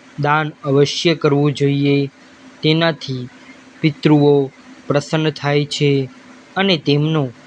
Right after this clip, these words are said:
ક્રોધ પણ શાંત થાય છે. આ સિવાય અમાસના દિવસે સૂર્યને અર્ઘ્ય અર્પણ કરવું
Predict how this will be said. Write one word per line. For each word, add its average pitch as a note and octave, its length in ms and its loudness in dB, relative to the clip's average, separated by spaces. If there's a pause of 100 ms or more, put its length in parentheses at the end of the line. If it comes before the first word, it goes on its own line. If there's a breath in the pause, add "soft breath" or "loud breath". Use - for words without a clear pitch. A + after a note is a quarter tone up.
(300)
ક્રોધ D#3 340 2
પણ D3 260 0
શાંત C#3+ 440 -2
થાય D3 340 -2
છે. C#3+ 300 -4 (720)
આ D#3+ 120 0
સિવાય D3+ 460 0 (460)
અમાસના D#3 640 0
દિવસે C#3+ 520 0 (640)
સૂર્યને D#3+ 580 2 (480)
અર્ઘ્ય D3+ 400 0
અર્પણ C#3+ 400 -2
કરવું C#3+ 440 2